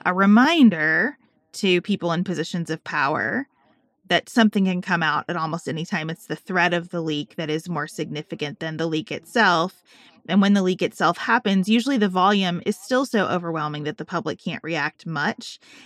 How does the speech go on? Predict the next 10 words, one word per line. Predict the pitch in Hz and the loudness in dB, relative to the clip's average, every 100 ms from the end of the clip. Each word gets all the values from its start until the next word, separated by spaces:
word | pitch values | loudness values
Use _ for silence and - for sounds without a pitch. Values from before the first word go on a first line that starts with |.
| _ - | _ 2
And | 262 311 | 2 2
we've | 262 214 | 0 -2
seen | 202 180 | -2 -4
so | - 165 | -4 -6
much | 156 151 - 160 | -4 -4 -6 -10
now. | 147 151 226 | -4 -2 -2
It's | 196 214 | 0 2
not | 208 - | 0 0
new | 185 190 208 185 | 2 4 4 4
anymore | 170 165 151 147 160 | 0 -4 -4 -4 -2